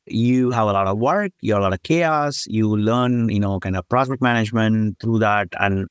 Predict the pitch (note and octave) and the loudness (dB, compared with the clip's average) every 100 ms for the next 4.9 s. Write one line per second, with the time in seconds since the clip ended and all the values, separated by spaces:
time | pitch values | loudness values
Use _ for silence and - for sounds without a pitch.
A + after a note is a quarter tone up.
0 | - G#2 G2 G2 G#2+ D#3 - - D3+ - | -2 2 2 0 0 0 0 0 0 0
1 | A#2+ G2 F#2+ G2+ F#2+ F2+ F#2+ - D3+ G3+ | 0 0 0 2 2 2 0 0 0 2
2 | A3 - F#2+ G#2 G#2+ G#2 F#2+ - G2 F#2 | 0 0 0 0 0 0 -2 -4 -2 0
3 | G2+ - G#2+ F#2+ F#2 F#2 F#2 F2+ E2+ G2 | 0 0 0 0 2 2 2 0 0 0
4 | G2 F2 F2 - G2 G#2 G2+ G#2 G2 | 0 0 -2 -4 -2 0 2 2 0